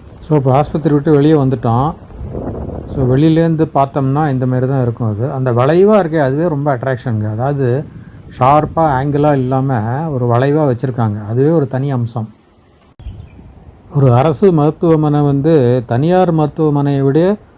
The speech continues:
சிறப்பான சேவையை வழங்குதுங்கிறது வந்து இது ஒண்ணா தான் இருக்குங்க. ஏன்னா தனியார் ஆஸ்பத்திரி போனாலே அவங்க வந்து கே கேக்கு தான் ரெக்கமெண்ட் பண்ணுவாங்க டெலிவரி சம்மந்தமா.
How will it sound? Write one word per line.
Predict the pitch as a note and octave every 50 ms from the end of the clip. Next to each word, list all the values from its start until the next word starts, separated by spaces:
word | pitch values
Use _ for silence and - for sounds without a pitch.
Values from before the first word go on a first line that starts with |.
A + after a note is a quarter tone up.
| - - - - - - - _
சிறப்பான | - - - C#3 D#3 C#3+ - E3 E3 E3 E3 D#3+ D3+ - -
சேவையை | C#3+ C#3 C#3 D3 C#3 B2+
வழங்குதுங்கிறது | A#2+ A#2+ A#2+ C3+ D3+ D3 C#3 C3 C3+ C#3 C#3+ C#3 C3 B2 A#2+ B2
வந்து | A#2+ A#2+ B2 A#2+ D#3 E3 C3+ A2 A2+ A2+ A#2 A#2+ A#2 A2+
இது | A2 A2 B2+ B2
ஒண்ணா | A#2 A#2+ B2 C3 C3
தான் | B2 B2+ C#3+ C3
இருக்குங்க. | A#2 A2 - C3 A#2+ G#2+ G2+ F#2 - - - - - - - - - - - - - - - - -
ஏன்னா | B2 A#2+ C3+ C3+
தனியார் | A2+ B2+ B2 D3 E3 E3+ D#3+ D#3 D#3
ஆஸ்பத்திரி | D#3 D3 C3+ - - D3 C3 C3+ C3 B2
போனாலே | C#3+ C#3 D3+ D3 C#3 C#3+ D#3+ D#3 C#3+ C3+ C3+
அவங்க | B2+ A#2+ B2+ B2+ B2+ C3
வந்து | C3 B2+ B2+ B2 D3 D3+ C#3+ B2+ A#2+ A2+
கே | - D3 D#3+
கேக்கு | D#3+ F3 E3+ D#3 C#3+ D3+
தான் | D#3 E3 D#3+
ரெக்கமெண்ட் | C3 A#2+ A#2 E3+ E3 D#3 C#3 C3
பண்ணுவாங்க | B2 B2+ C#3 C3+ B2+ A#2 G2+ G2+ - - - - - - - - - - - - - - - A#2
டெலிவரி | A#2+ B2+ B2+ C#3 C#3 C3+ C3
சம்மந்தமா. | A#2 B2 A#2 A2+ A#2 A2+ A2+ A2+ G#2+